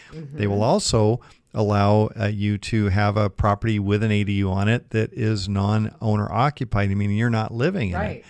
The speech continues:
Speaker 1: And that now is no longer, uh, allowed under, uh, conventional financing rules.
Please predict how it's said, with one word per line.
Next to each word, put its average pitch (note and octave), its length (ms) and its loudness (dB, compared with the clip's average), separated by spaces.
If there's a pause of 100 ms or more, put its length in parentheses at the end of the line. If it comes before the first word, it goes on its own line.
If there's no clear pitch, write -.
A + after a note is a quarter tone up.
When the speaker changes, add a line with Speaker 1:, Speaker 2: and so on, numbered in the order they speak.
(360)
Speaker 1:
And G#2+ 160 2
that D3+ 220 2
now G#2 260 4
is F#2+ 160 -2
no G2+ 140 0
longer, F#2+ 580 -2
uh, G#2 300 -6
allowed F#2+ 500 -4 (480)
under, F#2+ 420 -2
uh, F#2+ 220 -4
conventional F#2+ 540 -4
financing B2+ 580 -4
rules. F2+ 440 -6